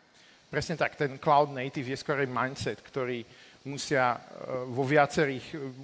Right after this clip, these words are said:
úrovniach organizácie spĺňať všetci od kóderov po adminov. A je to skôr aj o tom, že, že tá firma musí rátať, že, že to je naši, akože, destination a tam ideme. A možno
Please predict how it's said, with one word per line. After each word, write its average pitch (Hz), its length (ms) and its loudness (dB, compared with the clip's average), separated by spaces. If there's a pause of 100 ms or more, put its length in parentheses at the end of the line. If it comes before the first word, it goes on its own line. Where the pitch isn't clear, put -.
úrovniach 143 480 2
organizácie 131 720 0
spĺňať 127 560 -4
všetci - 480 -12
od 131 160 -6
kóderov 120 560 0
po 120 240 -6 (320)
adminov. 120 720 -4 (400)
A 117 400 4
je 139 160 -2
to - 80 -4
skôr 165 240 0
aj 147 80 4
o 139 100 4
tom, 147 220 -2
že, 139 240 -2
že 131 160 -10
tá 160 80 4
firma 156 320 0
musí 143 240 -2
rátať, 123 400 2
že, - 20 -8 (140)
že 127 160 -8
to 143 160 2
je 139 80 0
naši, 127 400 -6
akože, 127 560 -6
destination 143 800 -4
a 127 80 -6
tam 131 240 0
ideme. 175 340 -2 (380)
A 127 80 2
možno 147 400 -2